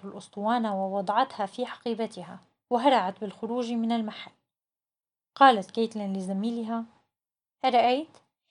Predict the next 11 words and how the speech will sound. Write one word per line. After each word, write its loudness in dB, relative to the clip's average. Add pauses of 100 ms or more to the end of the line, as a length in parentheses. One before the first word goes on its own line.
(120)
إنني 2
إن 0
لم 4
أقم -4
بتحديها -4 (140)
لاستردت 2
نقودها -4
وأعادت 0
إلينا -4
هذه -4
الأسطوانة -4